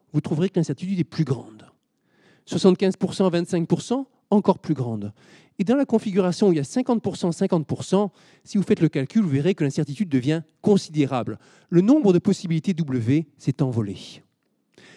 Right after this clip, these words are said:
Alors, l'entropie mesure la taille de ce nombre de possibilités,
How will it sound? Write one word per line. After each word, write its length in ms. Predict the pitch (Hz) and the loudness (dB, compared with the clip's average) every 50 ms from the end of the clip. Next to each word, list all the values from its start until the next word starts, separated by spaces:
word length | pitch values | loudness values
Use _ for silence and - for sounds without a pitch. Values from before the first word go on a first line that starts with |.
| - - | -10 -2
Alors, 320 | - 208 220 226 220 - _ _ _ _ - | 2 6 6 6 4 4 _ _ _ _ 2
l'entropie 760 | - 220 349 - - - 196 156 - - 170 196 269 - - _ _ _ _ _ - | 4 4 4 4 2 2 0 0 0 -2 0 0 0 -2 -4 _ _ _ _ _ 4
mesure 380 | 202 226 220 185 226 294 277 | 6 6 8 8 6 6 6
la 120 | 220 165 - | 6 2 0
taille 560 | _ _ - 233 240 262 254 170 131 131 120 - _ _ _ - | _ _ 0 0 2 2 2 2 0 -2 -4 -6 _ _ _ 2
de 80 | 165 | 2
ce 140 | 160 - 185 | 2 2 2
nombre 260 | 175 170 175 160 151 | 0 0 2 0 0
de 60 | 135 | 0
possibilités, 800 | 131 - 156 - - 151 131 131 127 117 - - - 117 101 - | 2 2 2 2 2 -4 -8 -8 -8 -10 -10 -6 -8 -8 -8 -8